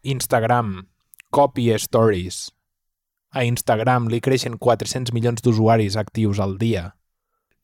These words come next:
LinkedIn copia Stories, Twitter copia Stories, WhatsApp, fins i tot productes de dins de Facebook, WhatsApp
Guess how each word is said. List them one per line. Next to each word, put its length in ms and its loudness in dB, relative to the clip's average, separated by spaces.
LinkedIn 540 0
copia 320 0
Stories, 400 -6
Twitter 380 -2
copia 280 -2
Stories, 480 -4
WhatsApp, 560 2
fins 220 -10
i 20 -12
tot 160 0
productes 460 0
de 80 2
dins 180 -2
de 80 -2
Facebook, 480 -8
WhatsApp 480 0